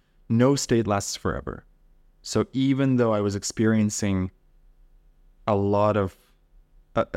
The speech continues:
a lot of grief, a lot of pain, I thought, "Okay, we're in this trip. This is really tough,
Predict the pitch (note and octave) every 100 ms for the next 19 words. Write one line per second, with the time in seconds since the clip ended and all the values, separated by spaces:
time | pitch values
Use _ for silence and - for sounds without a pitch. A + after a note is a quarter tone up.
0 | - A2+ A2+ A2 G#2 F#2+ G2+ D#2 - _
1 | _ A#2 G#2 G#2 G#2 G2+ F#2+ - F#2+ G2
2 | G#2+ _ _ _ _ _ - G2+ G#2+ G2
3 | - _ _ _ _ _ _ _ _ A#2
4 | - G#2 A2+ - _ _ _ A2+ A2 A2
5 | - A#2+ C3 A#2+ - G#2 A#2 - _ _
6 | _ - _ _ _ - G#2+ C3 G#2 G2
7 | G#2 G#2 G2 F2+ B2+ - -